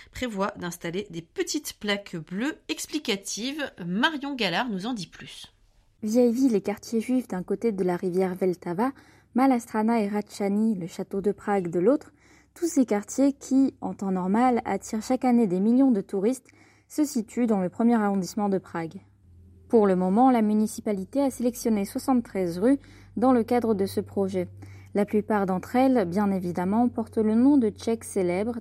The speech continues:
Speaker 2: tels que František Palacký et Josef Jungmann, personnages emblématiques du réveil national au dix-neuvième siècle ou encore du poète Jan Neruda. Mais quels étaient les noms de toutes ces rues il y a cent ans,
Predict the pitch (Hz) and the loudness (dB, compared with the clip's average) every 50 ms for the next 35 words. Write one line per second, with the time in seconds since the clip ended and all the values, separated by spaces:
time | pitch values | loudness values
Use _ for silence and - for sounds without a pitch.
0 | _ - 208 208 196 - 196 190 - - 262 269 269 - 202 175 - - 214 202 | _ -6 -6 -6 -4 -4 -6 -6 -2 0 0 0 0 -2 -8 -8 -6 -4 -4 -4
1 | 196 - - 262 247 214 180 180 - - - - - 208 233 302 - - - - | -4 -4 -4 -2 -2 -2 -2 -4 -6 -14 -20 -12 -6 -4 -4 -4 -4 -8 -20 -20
2 | - - - - - - - 220 220 208 196 240 269 247 - - 208 220 - - | -20 -20 -20 -20 -10 0 4 4 4 4 4 2 0 0 -2 -4 -4 -4 -6 -8
3 | - - - 202 214 214 214 196 180 180 175 170 165 185 - - - - - - | -14 -10 -8 -8 -6 -4 -4 -4 -4 -4 -6 -8 -8 -10 -12 -16 -18 -18 -16 -16
4 | - - - - - - 226 220 - - 220 208 202 202 - - 262 254 285 277 | -16 -16 -16 -10 -2 0 0 0 2 2 2 2 2 2 2 2 4 4 6 4
5 | 240 214 196 - - 269 226 220 220 196 202 202 180 190 190 190 190 196 196 - | 4 2 0 0 -2 -2 -2 0 0 0 0 0 2 0 0 0 -2 -2 -4 -6
6 | - - 185 180 196 208 - - - - - 269 233 247 226 208 202 190 180 175 | -6 -6 -4 -2 0 2 2 0 0 2 0 0 0 2 0 0 2 2 0 0
7 | 165 160 160 - - 214 208 233 254 - - - - - 269 262 220 180 - - | -2 -4 -4 -4 0 2 2 2 2 0 -4 -12 -2 2 4 4 4 2 0 -2
8 | 196 196 208 202 190 185 - - 185 180 196 190 - - - 180 180 190 190 190 | -2 -2 -2 -2 -4 -8 -6 -2 0 0 0 -2 -6 -12 -8 -4 -2 -2 0 0
9 | 185 185 185 185 165 160 175 180 190 - - - - - - - - - - - | -2 -4 -4 -6 -6 -8 -8 -10 -10 -14 -20 -20 -20 -20 -20 -20 -20 -20 -14 -4
10 | - 202 214 - 320 320 277 226 226 214 - 262 254 226 208 190 196 214 233 247 | -2 -2 0 2 4 4 4 4 2 2 2 0 0 2 2 2 2 2 2 4
11 | 254 247 220 208 165 - - 277 269 - - - 208 190 190 214 233 233 214 196 | 4 2 2 0 -6 -10 -8 -10 -8 -8 -4 -2 -2 2 4 4 4 4 2 0
12 | 170 180 180 185 - - 220 226 226 - 190 202 233 240 | 0 -2 -2 -2 -4 -4 -6 -6 -4 -4 -4 -4 -4 -4